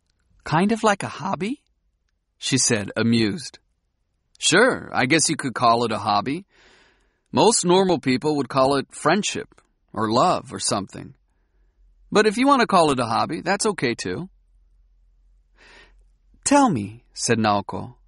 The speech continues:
"You liked Kizuki too, didn't you?" "Of course," I said. "How about Reiko?"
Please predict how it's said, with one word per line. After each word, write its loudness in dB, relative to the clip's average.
"You 2
liked 2
Kizuki -6
too, -2
didn't -2
you?" -6
"Of -4
course," -2
I -4
said. -4
"How 4
about 4
Reiko?" -4